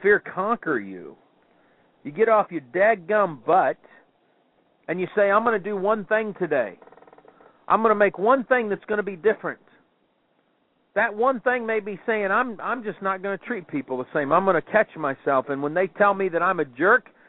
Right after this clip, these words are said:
instead of calling them an a-hole, I'm gonna think about it for a minute and decide, am I being a jerk?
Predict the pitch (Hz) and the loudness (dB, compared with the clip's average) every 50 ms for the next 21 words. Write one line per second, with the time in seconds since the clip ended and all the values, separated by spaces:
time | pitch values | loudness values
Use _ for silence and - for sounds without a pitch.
0 | _ _ _ _ 170 147 - _ 202 220 208 175 - - 202 196 196 196 180 175 | _ _ _ _ -14 -14 -6 _ 0 0 0 -2 0 2 4 4 4 2 0 -2
1 | 190 196 180 165 156 156 - - 180 202 220 190 165 196 214 240 269 269 247 - | -4 -4 -2 -2 -4 -4 -4 -4 -2 -2 -2 0 2 4 4 6 4 4 2 -2
2 | _ _ _ _ _ _ _ _ _ _ _ _ _ _ _ _ _ _ _ _ | _ _ _ _ _ _ _ _ _ _ _ _ _ _ _ _ _ _ _ _
3 | _ _ _ _ _ _ _ _ _ _ _ _ _ _ _ _ _ 143 143 151 | _ _ _ _ _ _ _ _ _ _ _ _ _ _ _ _ _ -10 -8 -8
4 | 151 151 147 - 208 208 190 - 147 131 135 123 113 113 - - 123 117 113 110 | -8 -10 -8 -6 -6 -6 -6 -8 -4 -2 -2 -2 -2 -4 -8 -8 -8 -6 -6 -6
5 | 117 113 107 104 87 113 113 120 120 - - 156 147 139 135 127 123 117 117 - | -8 -10 -10 -10 -14 -14 -14 -14 -14 -6 -2 0 2 2 2 0 -2 -4 -8 -14
6 | _ _ _ _ _ _ _ _ _ _ _ _ - 110 120 123 123 120 123 127 | _ _ _ _ _ _ _ _ _ _ _ _ -16 -10 -8 -8 -6 -6 -8 -10
7 | 135 131 117 104 120 127 147 202 | -10 -10 -12 -10 -10 -10 -10 -12